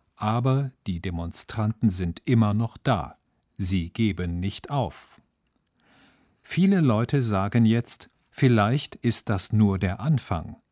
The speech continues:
Vielleicht gibt es in Hongkong bald noch größere Proteste.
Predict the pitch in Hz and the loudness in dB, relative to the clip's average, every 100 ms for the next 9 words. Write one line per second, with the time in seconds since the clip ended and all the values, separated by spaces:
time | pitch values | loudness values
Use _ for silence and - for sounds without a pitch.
0 | _ _ _ _ _ - 131 113 127 180 | _ _ _ _ _ 0 2 4 2 0
1 | - 123 131 139 - 156 - 117 92 98 | -6 -2 -2 -2 -4 -4 0 0 2 0
2 | 104 113 120 143 107 80 82 - 107 - | 0 0 0 0 0 -2 -4 -2 -4 -6
3 | - 110 139 160 - 90 80 - - 85 | -10 -2 0 0 -2 -4 -8 -8 -10 -8
4 | 92 82 - 90 - | -8 -8 -8 -10 -14